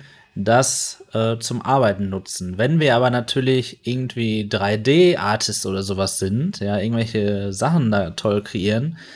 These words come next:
wo das dann Sinn macht, dann glaube ich schon, dass man das, äh, dort auch, äh, von der eigenen Firma, in der man arbeitet, dann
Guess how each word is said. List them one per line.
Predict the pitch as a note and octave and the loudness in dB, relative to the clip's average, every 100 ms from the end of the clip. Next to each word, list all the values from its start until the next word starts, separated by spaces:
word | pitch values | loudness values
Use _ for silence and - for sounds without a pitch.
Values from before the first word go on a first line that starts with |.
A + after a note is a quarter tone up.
| - - _ | -20 -20 _
wo | A2+ A#2+ | 0 4
das | A#2+ - | 4 2
dann | G#2 G2 F#2+ | 0 0 0
Sinn | G#2+ E3+ E3+ | 2 4 4
macht, | G#2 F#2+ - - - _ - | 0 -2 -8 -20 -20 _ -2
dann | G#2+ C#3 | 0 4
glaube | C#3+ D3+ D3+ | 6 6 6
ich | - | 4
schon, | E3 D#3 | 4 4
dass | B2 - | 2 0
man | A2+ A2 | -2 -2
das, | G#2+ G#2 - - | -2 -4 -10 -8
äh, | G#2+ G#2 | -6 -6
dort | G2 G#2+ A2 - | -4 -2 -2 -2
auch, | G#2 A2 A2 - - G2 | -2 -2 -2 -10 -10 -8
äh, | |
von | G2+ A#2+ A2+ | -6 -2 -2
der | G2 | 0
eigenen | A#2 A#2+ B2 | 0 -2 -4
Firma, | - C3 C3 C3 | 0 2 2 2
in | |
der | A#2+ B2 | 2 0
man | B2 | 0
arbeitet, | - A#2+ B2+ B2 B2 A#2 B2 | 0 0 0 0 -2 -4 -2
dann | A2+ A2+ A2+ | -2 -2 -6